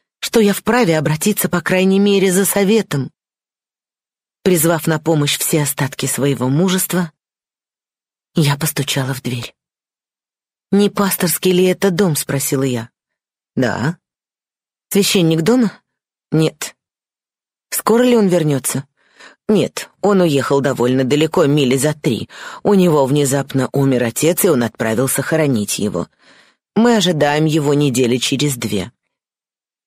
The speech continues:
А хозяйка дома? «Э, нет никого, кроме меня. Я здесь экономка», ответила женщина. Но у нее я не решилась попросить помощи.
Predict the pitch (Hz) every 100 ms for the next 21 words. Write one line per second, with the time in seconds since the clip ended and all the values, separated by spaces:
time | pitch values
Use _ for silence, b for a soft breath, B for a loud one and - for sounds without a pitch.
0 | _ _ _ _ _ - 214 - 214 202
1 | 190 151 165 156 226 226 165 - b b
2 | b _ _ _ _ _ - 190 185 160
3 | - 139 117 123 139 196 - 147 135 147
4 | 180 139 - - B B B 220 226 196
5 | 151 143 - 151 - 123 107 101 - 98
6 | - 110 - 117 117 120 113 - 127 120
7 | - _ _ _ _ _ _ _ _ _
8 | _ _ _ _ _ _ _ _ _ _
9 | _ _ _ - 175 180 180 - 170 165
10 | 175 151 151 185 156 151 156 151 147 -
11 | 139 123 - 127 - 131 - 123 - 131
12 | 135 131 - 147